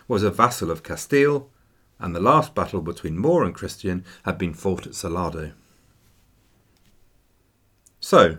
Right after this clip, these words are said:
let's go back up north then, and to the Scandinavian world, or at least Denmark and Norway. Norway came relatively late to Christianity, but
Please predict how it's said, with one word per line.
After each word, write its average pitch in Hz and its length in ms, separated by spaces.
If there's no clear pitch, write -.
let's 117 200
go 98 200
back 95 240
up 85 120
north 110 260
then, 170 160
and 123 220
to 131 60
the 110 100
Scandinavian 107 720
world, 101 240
or 107 120
at 101 80
least 113 280
Denmark 98 460
and 110 100
Norway. 90 420
Norway 160 380
came 139 320
relatively 98 380
late 120 340
to - 80
Christianity, 110 680
but 104 260